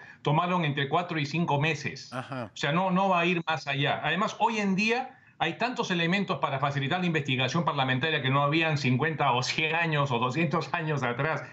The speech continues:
Speaker 1: Es mucho más fácil. Pero, eh, lo que se confunde aquí un poquito es impeachment con juicio político.
Speaker 2: Claro.
Speaker 1: Una vez que se apruebe en la Cámara Baja, pasa al Senado,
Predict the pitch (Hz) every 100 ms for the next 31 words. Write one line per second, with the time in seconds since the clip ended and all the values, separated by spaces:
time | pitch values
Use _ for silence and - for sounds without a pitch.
0 | - - 143 143 160 131 123 117 120 117
1 | 85 - - - - - - 180 214 226
2 | - - 175 170 160 151 160 170 170 170
3 | 262 254 208 240 190 190 220 196 202 -
4 | 160 151 233 220 220 165 143 190 175 156
5 | 151 135 - - - 143 117 98 - 196
6 | 247 233 247 214 - 147 143 160 196 240
7 | 165 139 139 - - 131 127 147 214 196
8 | 160 151 151 196 196 - 240 269 - 202
9 | 160 135 135 123 135 123 95 104